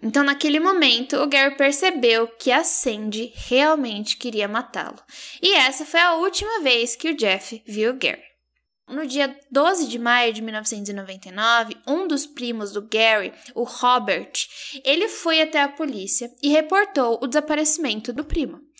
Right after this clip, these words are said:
No dia seguinte, o Mike Epperly, o xerife do condado,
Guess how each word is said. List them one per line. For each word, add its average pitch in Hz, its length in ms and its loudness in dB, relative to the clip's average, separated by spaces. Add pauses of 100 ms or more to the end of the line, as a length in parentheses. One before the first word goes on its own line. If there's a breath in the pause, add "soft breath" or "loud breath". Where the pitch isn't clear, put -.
(360 loud breath)
No 311 80 -2
dia 403 160 4
seguinte, 269 840 -4
o 285 100 0
Mike 285 560 0
Epperly, 226 640 0 (140)
o 233 80 -6
xerife 269 320 -2
do 311 100 -2
condado, 226 800 0